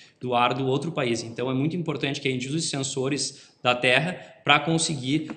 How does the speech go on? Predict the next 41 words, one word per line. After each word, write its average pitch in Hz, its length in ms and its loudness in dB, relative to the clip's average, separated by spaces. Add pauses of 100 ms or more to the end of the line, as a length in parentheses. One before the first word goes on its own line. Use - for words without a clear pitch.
identificar 139 1120 -2
quais 139 240 8
são 147 140 2
os 143 80 0
aspectos 139 480 -2
que - 80 -10
tão 131 180 0
mudando 143 640 2
ou 143 160 4
não 127 280 0
em 127 60 -2
relação 127 440 -2
a 139 60 -4
isso. - 320 -6 (240)
O 139 80 -4
segundo 196 360 0
desafio 147 600 0
é 135 120 2
um 139 60 2
desafio 131 540 -4 (380)
que - 120 -8
tem 135 140 0
a 131 80 0
ver 127 200 0
sobre 123 460 -4 (240)
a 117 240 2
diversidade 139 600 2
biológica 143 500 2
da 117 100 -2
Terra, 131 320 -4
né, 113 140 -8
biodiversidade, 123 880 -2 (300)
que - 80 -2
a 143 40 6
gente 147 140 0
consiga 151 420 2
mapear 156 520 2
quais 151 220 2
são 160 180 0
os 151 100 2
aspectos - 800 0